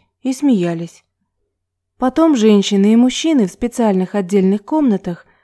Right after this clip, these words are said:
пили травяной чай или натуральное пиво, надев халаты и раскрасневшись.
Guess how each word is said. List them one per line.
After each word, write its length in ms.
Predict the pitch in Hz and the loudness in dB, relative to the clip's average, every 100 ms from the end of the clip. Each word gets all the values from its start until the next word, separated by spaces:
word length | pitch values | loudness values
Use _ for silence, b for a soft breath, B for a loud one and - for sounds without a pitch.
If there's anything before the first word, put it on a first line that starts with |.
| _ | _
пили 260 | 294 311 262 | 0 2 2
травяной 520 | 220 196 202 214 277 | 0 0 2 2 0
чай 420 | - 185 180 170 _ _ _ | -2 -4 -4 -6 _ _ _
или 260 | 285 294 247 | 0 4 4
натуральное 680 | 202 196 190 233 240 233 | 2 0 0 0 0 0
пиво, 420 | 233 202 185 180 175 _ _ - | 0 0 0 -2 -8 _ _ -2
надев 380 | 240 220 254 - | 0 2 0 0
халаты 520 | 262 254 269 247 196 | 0 2 0 0 -2
и 40 | |
раскрасневшись. 1040 | 214 - 247 262 254 226 190 170 165 - | -2 -4 -4 -4 0 0 0 -4 -12 -14